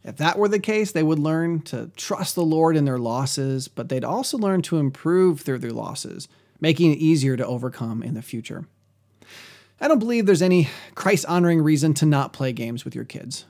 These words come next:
And though this particular episode really wasn't about sports, we can definitely make many of the same applications about basketball and archery,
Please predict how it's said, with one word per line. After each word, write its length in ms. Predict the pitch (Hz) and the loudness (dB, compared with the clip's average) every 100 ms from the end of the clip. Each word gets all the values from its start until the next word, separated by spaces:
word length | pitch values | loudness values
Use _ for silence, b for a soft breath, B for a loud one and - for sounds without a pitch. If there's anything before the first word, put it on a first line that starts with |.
| _ | _
And 160 | - 170 | 0 4
though 120 | 208 | 6
this 180 | 208 202 | 6 2
particular 460 | - 143 202 214 185 | 0 -2 0 0 0
episode 500 | 165 165 175 170 147 | -2 -2 0 0 0
really 260 | 156 156 | 0 2
wasn't 240 | 156 143 147 | 2 2 0
about 200 | 127 107 | -2 -4
sports, 600 | - - 135 135 165 - | -8 -8 -8 -6 -6 -4
we 80 | 165 | 0
can 160 | 156 | 0
definitely 420 | 135 147 151 170 151 | 0 -2 -2 0 0
make 240 | 151 135 | -2 -4
many 220 | 135 156 | -2 0
of 60 | 143 | 0
the 80 | 135 | -4
same 260 | 143 139 | -2 -2
applications 580 | 135 135 135 131 127 131 | -2 -6 -6 -6 -6 -6
about 280 | 123 117 - | -6 -8 -8
basketball 600 | 117 135 - 127 127 120 | -8 -6 -6 -6 -6 -6
and 80 | - | -4
archery, 640 | 156 147 - 151 147 | -4 -2 0 2 4